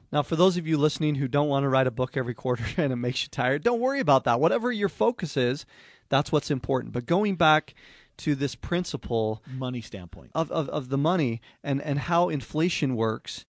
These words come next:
Speaker 1: you know, we've talked about this before, um, a-, and, and had a whole show on this principle, that it's so important to understand that when you are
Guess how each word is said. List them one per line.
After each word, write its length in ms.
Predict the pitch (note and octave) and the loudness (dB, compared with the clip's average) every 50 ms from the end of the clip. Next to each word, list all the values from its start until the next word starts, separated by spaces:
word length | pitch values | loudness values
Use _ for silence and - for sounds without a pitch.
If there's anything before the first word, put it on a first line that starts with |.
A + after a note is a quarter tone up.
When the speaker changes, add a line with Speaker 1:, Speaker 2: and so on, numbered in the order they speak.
| _ _ | _ _
Speaker 1:
you 80 | D3+ D3 | 0 0
know, 80 | D3 | 2
we've 220 | D3 D3 D#3+ D#3+ - | 2 2 0 -2 -4
talked 340 | - - G3+ G#3+ A3+ - - | -8 -8 -6 -6 -4 -4 -2
about 300 | D#3+ D3+ C#3+ C#3 C3+ - | 0 2 2 2 2 2
this 380 | C3+ B2+ A#2+ A#2+ - - - - _ _ _ _ _ | 2 2 2 2 0 -6 -14 -18 _ _ _ _ _
before, 680 | - B2+ A2+ - - - E3 D#3+ C#3+ B2 A#2 A#2 A#2 A2+ - _ _ _ _ _ | -12 -10 -10 -6 -2 0 2 4 4 4 4 2 -2 -4 -8 _ _ _ _ _
um, 260 | - B2+ B2 A#2+ A#2 B2+ | -6 -4 -2 -2 -4 -4
a-, 180 | - C#3 C3+ C3+ | -4 -4 -4 -2
and, 180 | C3+ C#3+ C#3 C3 - - | -2 -4 -4 -6 -8 -8
and 180 | - D3 C#3 C#3 | -6 -6 -4 -4
had 220 | A#2+ B2+ F3 D#3+ | -4 -2 -2 -2
a 40 | D3 | -2
whole 260 | B2+ - - E3+ E3 | -2 -2 -2 -2 -2
show 360 | C3+ - - - F#3 F3+ F#3 F3+ | -2 -2 0 2 4 4 6 4
on 160 | D#3 C3+ B2+ | 4 2 2
this 140 | B2 A2+ - | 0 -4 -6
principle, 540 | - - C#3 B2+ - - - A#2 - - _ _ _ - | -6 -8 -8 -8 -8 -10 -10 -12 -12 -14 _ _ _ -2
that 100 | D3 C#3+ | -2 -2
it's 140 | D3 - | -2 -4
so 260 | - - - G3+ A3+ A#3 | -4 -2 0 0 0 0
important 380 | G#3+ - - E3 D#3+ D#3 D3 | -2 -2 0 0 2 2 2
to 100 | C#3 C3 | 0 0
understand 640 | B2+ C#3 C#3+ D3 C#3+ - - - C3 B2 A#2+ A#2+ A2+ | 0 0 -2 -2 -4 -4 -2 -2 -2 0 -2 -2 -2
that 160 | A#2+ A#2 - _ _ _ _ _ _ | -4 -6 -6 _ _ _ _ _ _
when 320 | - C#3 D3 D3 C#3+ D3+ D3+ | -4 -2 0 0 0 -2 -2
you 440 | D3+ F3+ G#3+ A3+ A#3 A#3 A3+ G#3+ - - _ _ _ _ _ - | -4 -4 -6 -4 -4 -4 -4 -6 -8 -12 _ _ _ _ _ -2
are 300 | D3 C#3 C#3+ C#3 C#3 C#3 | 0 2 2 2 2 0